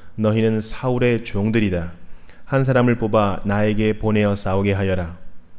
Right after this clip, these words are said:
만약 누구든지 나를 죽일 수 있다면 우리가 너희들의 종이 되겠다. 그러나 내가 그 사람을 죽이면 너희가 우리의 종이 되어야 한다." 골리앗은 또 이렇게 말하였습니다.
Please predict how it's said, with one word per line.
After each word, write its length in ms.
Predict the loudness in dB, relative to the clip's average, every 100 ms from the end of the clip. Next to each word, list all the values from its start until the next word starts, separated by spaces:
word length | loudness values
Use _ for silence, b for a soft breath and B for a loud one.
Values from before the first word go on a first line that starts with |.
| b b b b b
만약 440 | 2 6 6 2 -2
누구든지 680 | -2 2 2 2 0 0
나를 260 | -2 2 0
죽일 260 | 2 0 2
수 140 | 0
있다면 540 | 0 0 0 0 -4 -10 B B B
우리가 280 | 0 4 4
너희들의 540 | 4 2 0 0 0
종이 260 | 0 -2 -2
되겠다. 460 | -4 -6 -8 -14 -16 -18 b b b -2
그러나 380 | 2 4 4
내가 500 | 4 4 4 2 0 -2
그 100 | -2
사람을 320 | 0 2 0
죽이면 580 | 0 0 2 0 -4 B B
너희가 560 | 2 2 2 2 2 0
우리의 320 | 2 2 2
종이 300 | 4 4 4
되어야 320 | 4 2 2
한다." 300 | 0 -4 -6 -12 -16 -18 -18 -20 -16 -14 b b b b
골리앗은 520 | 4 6 6 6 0
또 140 | 0 0
이렇게 280 | 0 2 4
말하였습니다. 920 | 4 6 4 2 0 -2 -2 -4 -10